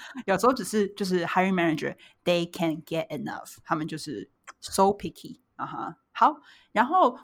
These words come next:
因为我之前，我知道塔提之前创业啊，其实也应该面试过非常多人。那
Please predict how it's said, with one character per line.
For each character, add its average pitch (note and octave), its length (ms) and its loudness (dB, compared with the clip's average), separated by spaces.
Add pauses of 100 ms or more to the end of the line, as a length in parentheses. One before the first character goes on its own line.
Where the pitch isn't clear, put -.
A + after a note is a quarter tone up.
(160)
因 F4 140 6
为 C#4+ 60 8
我 F3 80 0
之 F#3+ 180 -6
前， F3 240 -2
我 F3+ 100 -2
知 A3+ 140 0
道 A#3+ 180 10
塔 - 200 -4
提 F3 140 -6
之 G3 140 -4
前 F3 200 -4
创 F3 340 -4
业 D#3+ 180 -6
啊， C3 140 0
其 E3 140 -8
实 F#3+ 120 -4
也 E3+ 80 0
应 D#3+ 100 -6
该 E3 120 0
面 G3 180 0
试 F#3 140 -4
过 F#3 180 -2
非 F3+ 340 -2
常 - 280 -6
多 D3+ 280 -6
人。 G#2+ 200 -6 (300)
那 D#3 320 0